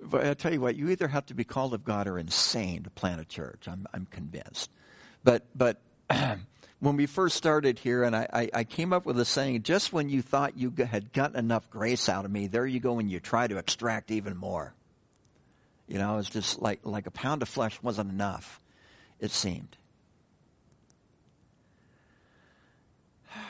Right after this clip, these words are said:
But it, it, it taught me more about perseverance. His commandments are not burdensome because his Holy Spirit is given to us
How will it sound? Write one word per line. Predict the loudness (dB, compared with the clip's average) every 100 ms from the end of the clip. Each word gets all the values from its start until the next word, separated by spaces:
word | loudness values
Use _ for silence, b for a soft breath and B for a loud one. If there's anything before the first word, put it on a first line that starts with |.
| B B B B 2
But | 4
it, | 4 0 _ 0
it, | 0 2
it | -2 -2
taught | -6 -6 -6 -2
me | -2 -2 -6 b b b b b _ _ _ _ _ _ -4
more | -2 0
about | -2 -4 -6
perseverance. | -8 -6 -6 -6 -4 -4 -8 -14 -18 -14 -14 -16 _ _ _ _ _ _ _ _ _ _ _ _ _ _ _ _ _ _ _ b b b b _
His | 4 4 0 -6 _ -6
commandments | -2 0 0 0 -2
are | -2
not | 0 -2 -4
burdensome | -2 -2 0 0 0 -2
because | -2 -6 -6 -4 -4
his | -6 -8
Holy | -6 -4 -2
Spirit | -4 -6 -4 0 -2
is | -4
given | -4 -4 -2 -2
to | -4 -4 -2
us | -4 -6 -12 -12